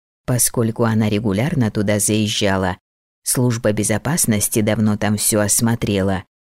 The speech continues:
и теперь нам оставалось подождать всего несколько минут, пока офицер Чуи, женщина с конским хвостом, быстро все обойдет. Она ехала на отдельной машине,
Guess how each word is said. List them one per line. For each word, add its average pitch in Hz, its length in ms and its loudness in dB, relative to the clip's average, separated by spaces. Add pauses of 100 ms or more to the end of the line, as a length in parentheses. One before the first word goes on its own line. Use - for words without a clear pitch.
(260)
и 139 80 0
теперь 180 460 0
нам 107 180 2
оставалось 107 640 0
подождать 117 640 -2
всего 117 320 -2
несколько 107 640 0
минут, 107 540 0 (460)
пока 113 380 -2
офицер 104 540 0
Чуи, 123 500 0 (420)
женщина 110 600 2
с - 100 0
конским 101 460 0
хвостом, 101 720 0 (320)
быстро 117 440 0
все - 300 0
обойдет. 107 720 0 (800)
Она 135 160 4
ехала 165 500 0
на 165 220 2
отдельной 113 480 0
машине, 98 640 0